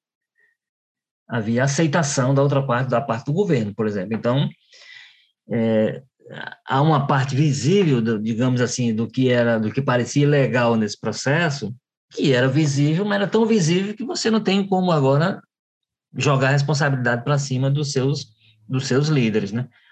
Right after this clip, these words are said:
Agora, essa parte de financiamento, essas coisas todas, isso tem que ser esclarecido bem direitinho. E se chegar à conclusão, repito, o, o presidente é,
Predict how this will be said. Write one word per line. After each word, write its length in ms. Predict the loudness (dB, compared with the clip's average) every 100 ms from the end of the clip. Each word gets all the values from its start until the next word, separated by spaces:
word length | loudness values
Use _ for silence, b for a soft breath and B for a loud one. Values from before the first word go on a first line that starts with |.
| B
Agora, 360 | -2 0 0 0
essa 440 | 0 2 2 2 -2
parte 440 | -2 -2 -2 -4
de 80 | -6
financiamento, 840 | -2 -2 0 0 0 0 -2 -4
essas 240 | -10 -12 -6
coisas 400 | -2 -2 -4 -4
todas, 320 | -4 -2 -2
isso 180 | -2 0
tem 120 | 0
que 60 | 0
ser 120 | -2
esclarecido 760 | -4 -2 -2 -2 -6 -6 -6 -10 _ b b b b _ _ _ _
bem 200 | 0 2
direitinho. 360 | 2 0 -2 -2 B B
E 80 | -2
se 220 | 0 0
chegar 320 | 0 0 2 2
à 80 |
conclusão, 560 | 0 -2 -2 -2 0 2
repito, 480 | 0 -2 -4 -6 -8 B B B B B B B B
o, 400 | -2 -2 0 -2
o 100 | 0
presidente 640 | 0 2 2 2 2
é, 60 | 2